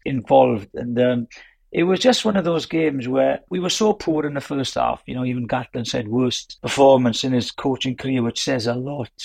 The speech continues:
But I just felt that they didn't know their identity. I saw them before the game in the anthem, and they were all very young and they were all nervous, and as if they, they had the shackles on in the first half, and they couldn't cope physically with the Scottish boys.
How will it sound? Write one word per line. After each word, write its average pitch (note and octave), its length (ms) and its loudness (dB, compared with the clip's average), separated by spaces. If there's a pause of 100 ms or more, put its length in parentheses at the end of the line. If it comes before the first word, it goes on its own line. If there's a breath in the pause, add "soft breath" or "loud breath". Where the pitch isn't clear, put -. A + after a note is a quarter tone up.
(100)
But E3 80 0
I E3 80 6
just - 320 -4
felt D#3+ 300 4
that D3+ 200 -10
they G#3 80 -4
didn't B3+ 220 -2
know B3 80 2
their G3 160 -4
identity. F3 640 -6
I - 80 -6
saw A3 340 -2
them G#3+ 120 -2
before F3 340 -4
the D3+ 100 -8
game B2+ 420 -4 (200)
in D3+ 140 -8
the D3 80 -6
anthem, C3+ 400 -4
and B2+ 100 2
they C3+ 60 4
were C#3 100 4
all E3+ 200 6
very D3 260 0
young B2+ 260 2
and B2 100 0
they C3 40 -2
were C3+ 80 -2
all C#3 120 0
nervous, C3+ 600 -2 (480 loud breath)
and D3+ 100 -2
as D3 100 -4
if F#3 200 -2
they, E3+ 440 0
they D#3 160 -6
had C3 140 -4
the C3+ 80 -4
shackles C#3+ 560 2
on A#2+ 180 -2
in A#2+ 100 -2
the G#2+ 60 -2
first A#2+ 360 -4
half, B2 320 0
and C#3 220 -4 (100)
they C#3+ 100 -6
couldn't - 360 -4
cope - 500 -2 (160)
physically B2 800 -2
with B2+ 180 -2
the B2 80 -2
Scottish C3+ 480 0
boys. A#2 400 -4